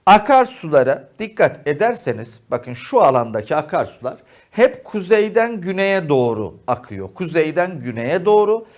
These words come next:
ama Asi güneyden kuzeye doğru akıyor. Yani yön itibariyle ters olan bir şeyden bahsediyoruz. Yoksa akarsu böyle,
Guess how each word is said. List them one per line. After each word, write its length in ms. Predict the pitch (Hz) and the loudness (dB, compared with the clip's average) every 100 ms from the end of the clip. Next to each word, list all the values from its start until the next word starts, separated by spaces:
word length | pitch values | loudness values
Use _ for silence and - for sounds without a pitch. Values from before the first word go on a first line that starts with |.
| _ - | _ -4
ama 240 | 160 151 156 | -2 0 4
Asi 600 | 214 254 254 269 277 - _ - | 4 4 0 -10 -12 -18 _ -8
güneyden 800 | 185 233 247 247 220 254 202 - | -4 -2 -2 -2 0 0 -2 -8
kuzeye 500 | 160 127 139 123 101 | -10 -2 0 0 -2
doğru 280 | 113 107 101 | -6 -6 -8
akıyor. 460 | 95 - 92 87 - _ - | -12 -14 -14 -14 -16 _ -4
Yani 320 | 175 262 202 | 0 0 -2
yön 580 | 117 120 175 254 240 - | -10 2 4 4 2 -8
itibariyle 1200 | 170 156 147 170 156 170 175 175 196 170 143 123 - _ | -10 -8 -6 -6 2 4 6 4 -2 -2 0 0 -4 _
ters 340 | - 185 165 - - | 0 4 4 0 -4
olan 360 | 143 135 123 | 0 0 -2
bir 60 | 113 | -8
şeyden 520 | - 113 110 110 98 | -8 -6 -6 -8 -8
bahsediyoruz. 720 | 98 95 - 87 85 76 80 | -12 -12 -16 -18 -18 -18 -4
Yoksa 500 | 160 185 - 135 - - - | -2 -2 0 -4 -4 -12 -6
akarsu 580 | 135 - 143 120 - 135 | -6 -2 -2 -2 -6 -2
böyle, 300 | 139 135 | 0 0